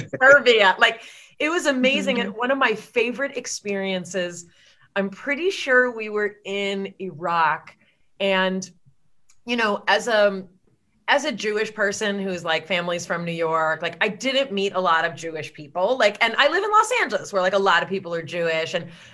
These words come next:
Speaker 2: I met a lot of different kinds of people, but we went into the, we call it the mess hall. I hope it's okay to call it that.
Speaker 1: Oh, yeah, yeah, absolutely.
Speaker 2: And I, I heard, like, I heard the way I speak. And it was a group of Black kids from Brooklyn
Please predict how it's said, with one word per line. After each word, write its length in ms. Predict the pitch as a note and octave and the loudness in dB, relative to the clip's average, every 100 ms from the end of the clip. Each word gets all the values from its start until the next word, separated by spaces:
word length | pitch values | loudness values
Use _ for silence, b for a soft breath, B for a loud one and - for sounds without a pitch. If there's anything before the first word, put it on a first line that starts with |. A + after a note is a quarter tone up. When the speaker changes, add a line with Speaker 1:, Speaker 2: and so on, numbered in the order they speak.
| B | B
Speaker 2:
I 80 | A#3+ | 0
met 180 | A#3+ A3+ | 2 4
a 40 | |
lot 380 | F#3+ G3 G#3+ A3 | 4 6 8 8
of 120 | G3+ | 4
different 280 | G#3 G#3+ G#3 | 0 -6 -8
kinds 300 | - F3+ F3+ | -4 -4 -4
of 80 | E3 | -12
people, 540 | G3+ F#3+ F#3 E3 - B B - | -12 -2 0 0 -4 B B -4
but 180 | F#3 G3 | -4 0
we 140 | F#3+ | -2
went 280 | F3+ F#3+ G#3+ | 0 0 0
into 240 | B3 A#3+ A#3 | -4 -2 -2
the, 160 | A3 | 0
we 120 | F#3 F#3 | 0 -2
call 180 | F#3 | -2
it 80 | E3+ | -2
the 60 | E3+ | -2
mess 240 | D3+ D3+ | -4 -2
hall. 200 | F3+ F#3+ | -2 2
I 60 | G3 | 2
hope 160 | F#3 | 0
it's 80 | F#3 | -2
okay 220 | F#3+ G3 | -6 -4
to 80 | F3 | -2
call 180 | F#3+ E3+ | 2 2
it 140 | F3+ | 2
that. 240 | G#3 G#3+ A#3+ | 4 4 4
Speaker 1:
Oh, 60 | |
yeah, 180 | C3+ D3 | 2 4
yeah, 240 | C#3 B2+ B2+ | 4 4 4
absolutely. 300 | - C4+ C#4 | 4 4 4
Speaker 2:
And 200 | E4 D4+ A#3 | 2 2 6
I, 400 | C4 C#4 D#4 - - | 6 6 4 -2 -2
I 160 | G3 G3+ | 0 0
heard, 760 | - - C4+ C4+ C4+ D4 C#4+ F4+ - - - | -4 -2 4 8 8 6 2 -4 -10 -16 0
like, 380 | G#3 G3+ G3 _ _ _ | 4 4 0 _ _ _
I 120 | G3 G#3+ | -2 0
heard 360 | F#3 C4+ B3+ | 2 2 2
the 120 | A3+ | 2
way 220 | G3+ G3+ G3+ | 4 6 6
I 120 | E3 | 2
speak. 720 | - - - F3 - - - _ _ _ - - | -2 -12 -8 -8 -8 -20 -20 _ _ _ -16 -2
And 140 | G#3+ G#3+ | 0 0
it 100 | G#3 | -2
was 200 | G#3 F#3+ | 0 -2
a 40 | |
group 640 | C#3 - E3+ A3 C#4 - - | -2 -8 -2 -2 -2 -8 -6
of 180 | F#3+ D3 | -6 -4
Black 360 | F3+ F3 E3 | 0 2 2
kids 260 | - F#3+ C#3+ | -2 -2 -2
from 240 | - E3 | -8 -8
Brooklyn 560 | D3+ D#3+ C#3 D3+ C3+ | -6 -8 -6 -10 -8